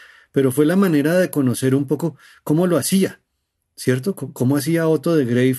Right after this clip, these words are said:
cuando comentaba. Él sobre todo comentaba música clásica, más que otros géneros. El otro gran maestro mío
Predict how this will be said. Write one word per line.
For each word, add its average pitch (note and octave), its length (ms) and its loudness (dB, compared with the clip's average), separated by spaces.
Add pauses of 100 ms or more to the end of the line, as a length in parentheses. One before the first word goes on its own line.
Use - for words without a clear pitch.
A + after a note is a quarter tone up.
cuando C#3 260 -2
comentaba. A#2+ 560 -2
Él E3 200 -2
sobre G#3 260 2
todo F#3+ 360 2
comentaba D#3 400 0
música E3+ 360 -2
clásica, C3 480 -4
más A#2 180 -2
que - 80 -4
otros C#3 260 -4
géneros. A2 420 -4 (840)
El C#3+ 220 2
otro F#3+ 300 2
gran G3+ 280 2
maestro F#3 480 0
mío E3 380 2